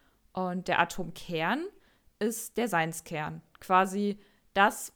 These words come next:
was da ist, wenn man auf die Welt kommt, was unantastbar ist, was einfach vollkommen ist.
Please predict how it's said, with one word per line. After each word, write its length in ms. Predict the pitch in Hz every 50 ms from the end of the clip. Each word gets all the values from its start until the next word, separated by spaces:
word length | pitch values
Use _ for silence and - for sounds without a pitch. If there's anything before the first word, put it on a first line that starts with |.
| _ -
was 340 | - 185 185 185 - - -
da 280 | - 175 185 208 247
ist, 240 | - - 262 - -
wenn 140 | 190 196 196
man 180 | 196 190 185 -
auf 140 | 175 185
die 160 | - - 170 160
Welt 260 | 175 190 226 220 -
kommt, 300 | - 240 240 233 226 -
was 240 | 185 180 190 - - _
unantastbar 960 | - 214 220 214 196 190 196 - - 175 185 - - - - 170 165 160 -
ist, 200 | 170 165 165 -
was 160 | - 170 175 -
einfach 280 | 175 190 202 214 202
vollkommen 640 | - - 180 180 180 - - 220 208 208 185 160 147
ist. 320 | - - - - - -